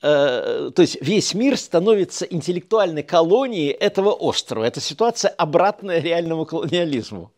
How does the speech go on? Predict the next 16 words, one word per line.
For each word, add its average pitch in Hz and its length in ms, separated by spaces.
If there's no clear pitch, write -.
который 110 320
был. 101 240
И 185 260
они 180 540
решают 175 760
сами, 127 640
какие 139 460
секреты 131 560
сообщать - 760
королю 123 400
и 101 180
правительству, 107 640
а 90 40
какие 180 320
не 170 140
сообщать. - 680